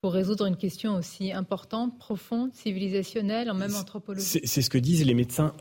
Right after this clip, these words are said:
Speaker 2: eux-mêmes.
Speaker 1: Mais vous,
Speaker 2: Un
Speaker 1: qu'est-ce que
Speaker 2: sondage
Speaker 1: vous en
Speaker 2: paru
Speaker 1: pensez ?
Speaker 2: en octobre dernier dit que quatre-vingt-sept pour cent des médecins pensent que la loi Leonetti, si elle était vraiment appliquée, permettrait d'accompagner toutes les fins de vie, même les plus difficiles.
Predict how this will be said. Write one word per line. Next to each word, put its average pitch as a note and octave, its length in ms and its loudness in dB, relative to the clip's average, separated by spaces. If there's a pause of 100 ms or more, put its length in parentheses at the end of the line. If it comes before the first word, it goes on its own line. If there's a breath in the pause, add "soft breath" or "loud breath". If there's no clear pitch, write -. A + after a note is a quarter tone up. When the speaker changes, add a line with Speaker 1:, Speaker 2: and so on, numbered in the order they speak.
(140)
Speaker 2:
eux-mêmes. D#3 260 8
Speaker 1:
Mais A#2+ 100 4
vous, G#3 120 -4
Speaker 2:
Un - 20 -6
Speaker 1:
qu'est-ce C#3 180 2
que - 100 2
Speaker 2:
sondage E3 280 4
Speaker 1:
vous - 40 -14
en - 40 -8
Speaker 2:
paru E3 240 6
Speaker 1:
pensez ? B2+ 100 2
Speaker 2:
en B2 80 8
octobre C#3 320 4
dernier C#3+ 360 6
dit D3+ 260 2
que C#3 160 0
quatre-vingt-sept D#3 840 2
pour A#2+ 180 -2
cent C#3 120 2
des C3 80 6
médecins A#2 320 2
pensent A#2+ 220 0
que A#2+ 80 0
la A2+ 100 4
loi B2 160 4
Leonetti, B2 500 4 (200 loud breath)
si - 200 2
elle D3 100 6
était D3+ 240 4
vraiment D#3+ 420 4
appliquée, B2+ 480 0
permettrait D3+ 720 0 (320 soft breath)
d'accompagner D3 640 4 (100)
toutes - 420 0
les B2 140 6
fins B2+ 140 2
de B2 80 4
vie, A2+ 200 2
même F3 200 6
les D#3 80 6
plus D3 340 4
difficiles. A#2 640 0